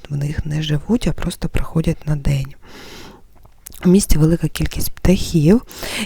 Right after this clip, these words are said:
і ці птахи, м, ох, багато хто ж, які охороняються природою. А ось голуби тут прямо з розміру нашої курки.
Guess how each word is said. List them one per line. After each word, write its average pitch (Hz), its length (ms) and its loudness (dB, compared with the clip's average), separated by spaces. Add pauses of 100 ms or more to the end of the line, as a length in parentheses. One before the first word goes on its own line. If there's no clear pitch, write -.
(120)
і 170 280 2
ці 180 220 6
птахи, 185 840 4 (560)
м, 240 200 -4 (560)
ох, 156 300 8
багато 165 520 4
хто - 240 -4
ж, - 120 -12
які - 280 -4
охороняються 165 680 2
природою. 147 600 2 (400)
А - 180 -6
ось 160 220 4
голуби 156 680 4
тут - 200 -4 (160)
прямо 156 560 0
з - 20 -4
розміру 170 480 4
нашої 160 720 0 (220)
курки. - 500 6